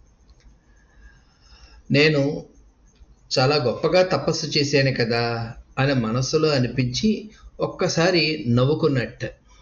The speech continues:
అతను ఏ క్షణంలో అయితే "చాలా గొప్పగా తపస్సు చేసుకున్నాను కదా, ఏమాత్రం తొణక్కుండా స్థిరంగా ఒంటికాలిపై నిలబడి వాయుభక్షణం చేస్తూ"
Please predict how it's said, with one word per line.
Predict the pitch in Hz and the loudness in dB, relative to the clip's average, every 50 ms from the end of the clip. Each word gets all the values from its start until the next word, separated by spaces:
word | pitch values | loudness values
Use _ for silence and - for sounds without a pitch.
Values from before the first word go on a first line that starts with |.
| - _ _ - _ _ _ - - _ _ _ _ - - _ _ _ _ _ _ - - - | -20 _ _ -20 _ _ _ -20 -20 _ _ _ _ -20 -20 _ _ _ _ _ _ -8 -4 -2
అతను | 185 180 254 233 | 0 2 4 4
ఏ | 214 180 160 156 156 196 220 | 4 4 4 4 4 4 4
క్షణంలో | - - - - 240 240 240 240 240 240 240 240 233 220 | 4 2 2 4 4 6 6 6 6 6 6 6 6 6
అయితే | 226 220 226 233 226 226 220 220 | 6 4 4 6 6 6 6 4
"చాలా | 185 180 185 190 | 2 2 2 2
గొప్పగా | 190 180 165 - - - 180 196 208 | 2 0 -2 -2 -2 -2 -2 -2 -2
తపస్సు | 208 202 185 185 - 180 185 - 175 - 180 | -2 -4 -4 -4 -4 -6 -6 -6 -4 -2 -2
చేసుకున్నాను | 170 165 - - - 170 165 160 160 160 151 | -2 -2 -4 -4 -4 -2 -2 -2 -2 -2 -2
కదా, | 147 147 143 143 139 135 131 - - - - - - _ _ _ _ - - _ - - _ _ _ _ _ - - - | -2 -2 0 0 -2 -2 -4 -8 -14 -20 -20 -20 -20 _ _ _ _ -20 -20 _ -20 -20 _ _ _ _ _ -12 -4 -2
ఏమాత్రం | 143 160 170 175 180 185 180 - 190 185 185 185 175 170 165 - | 0 0 2 2 2 0 0 0 0 0 0 0 -2 -6 -6 -4
తొణక్కుండా | 156 139 139 151 156 - - 156 147 147 147 147 | -2 -2 -2 -2 -4 -4 -4 -4 -2 -2 -2 -2
స్థిరంగా | 143 - - - 131 131 135 139 139 139 139 139 | -4 -4 -2 0 0 2 2 0 0 0 0 0
ఒంటికాలిపై | 135 123 120 123 123 110 - 143 139 139 139 135 139 135 | 0 -2 -2 -4 -6 -4 -2 -2 0 0 -2 -2 -2 -2
నిలబడి | 131 117 110 107 120 123 127 123 127 127 123 - - - - - - | -2 -2 -2 -2 -2 -2 -2 -2 -2 -2 -4 -8 -12 -16 -16 -10 -6
వాయుభక్షణం | - 110 127 143 147 127 131 127 127 - 131 131 127 | -2 2 2 2 4 4 2 0 0 0 0 0 0
చేస్తూ" | 123 110 - 110 104 104 - - - - 110 110 | -2 -2 -2 -2 -2 -4 -6 -8 -10 -8 -8 -8